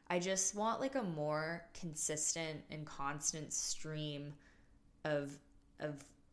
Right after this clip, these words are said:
communication. And I want more regular FaceTimes and calls. And,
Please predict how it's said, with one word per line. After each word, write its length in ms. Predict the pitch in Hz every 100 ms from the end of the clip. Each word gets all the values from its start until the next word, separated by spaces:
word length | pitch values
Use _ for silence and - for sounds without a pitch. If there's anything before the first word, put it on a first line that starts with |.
| - -
communication. 1200 | - 180 170 175 175 - 165 151 - - - 175 - - - - -
And 460 | 170 165 160 151 -
I 120 | 160
want 340 | 151 151 160 160
more 140 | 151
regular 480 | 143 147 151 139 131
FaceTimes 840 | - 170 151 - - 147 139 135 135
and 200 | 143 139
calls. 600 | - 165 151 143 143 147
And, 320 | 139 135 -